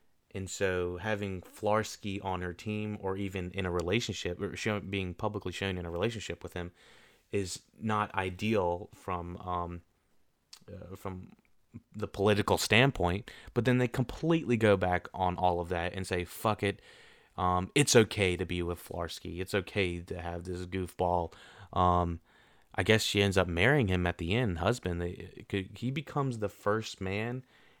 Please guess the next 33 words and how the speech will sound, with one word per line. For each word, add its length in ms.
and 640
it's 340
just 260
like, 120
what 340
the 180
fuck? 440
They 120
just 160
yada 340
yada 480
a 60
whole 420
bunch 320
of 100
shit. 420
<laughs> 60
Um, 440
yeah, 260
it's, 220
it's 180
straight 240
up 120
fantasy. 540
It 160
gets, 340
it 200
gets 320
re-damn 540
ridiculous 540
at 100
the 160
end. 220